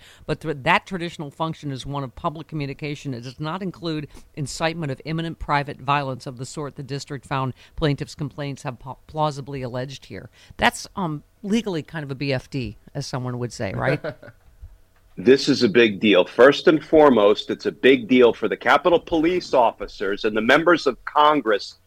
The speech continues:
Speaker 2: that were injured, either physically or psychologically,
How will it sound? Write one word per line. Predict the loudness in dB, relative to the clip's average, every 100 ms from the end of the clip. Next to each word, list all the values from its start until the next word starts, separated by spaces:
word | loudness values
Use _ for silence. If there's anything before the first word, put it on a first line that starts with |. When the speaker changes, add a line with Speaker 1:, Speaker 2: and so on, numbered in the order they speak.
| _
Speaker 2:
that | 4 4 6
were | 4 4 4
injured, | 4 4 0 0 0 -2
either | -2 -4
physically | -2 0 0 0 0 2 4
or | 4 6 8 6 2 -14 _
psychologically, | -8 4 4 6 4 6 6 4 -4 -6 -6 -6